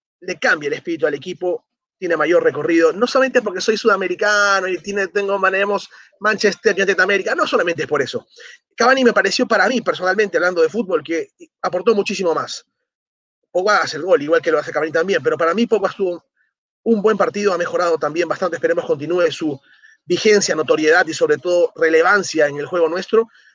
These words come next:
pero para mí el mejor jugador fue Cavani. Eh, bueno,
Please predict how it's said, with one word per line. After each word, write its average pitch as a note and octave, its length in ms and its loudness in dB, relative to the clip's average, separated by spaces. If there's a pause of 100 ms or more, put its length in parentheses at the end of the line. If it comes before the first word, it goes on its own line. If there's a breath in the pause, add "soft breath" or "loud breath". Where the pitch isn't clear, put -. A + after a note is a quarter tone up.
(120)
pero F3 180 4
para F3 180 2
mí G#3 80 2
el G#3+ 60 2
mejor G3 440 0
jugador E3 520 -2
fue E3+ 160 -6
Cavani. A#2+ 340 -10 (960)
Eh, D3 540 2
bueno, D3+ 420 -2